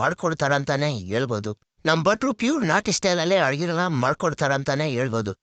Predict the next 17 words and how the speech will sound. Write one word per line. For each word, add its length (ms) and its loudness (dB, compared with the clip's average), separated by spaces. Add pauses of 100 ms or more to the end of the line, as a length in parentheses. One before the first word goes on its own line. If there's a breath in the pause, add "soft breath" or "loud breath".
(120)
ಇನ್ನ 100 2 (160)
ಈ 20 -2 (100)
ಕಡೆ 260 2
ನಮ್ 180 0
ಭಟ್ರು 300 0
ಬಿಸಿ 220 -6
ಬಿಸಿಯಾಗಿ 460 -2
ಮುದ್ದೆನ 320 0 (140)
ಪ್ರಿಪೇರ್ 340 -2
ಮಾಡ್ತಾ 320 -4
ಇದ್ರು. 160 -6 (540)
ಮಾಡಿದ 420 2
ಮುದ್ದೆಗಳನ್ನ 480 2
ನಮ್ 180 0
ಫ್ರೆಂಡ್ಸು 340 -2 (100)
ನೀಟಾಗಿ 400 -2 (260)
ತೋರಿಸ್ತಾನೆ 520 -2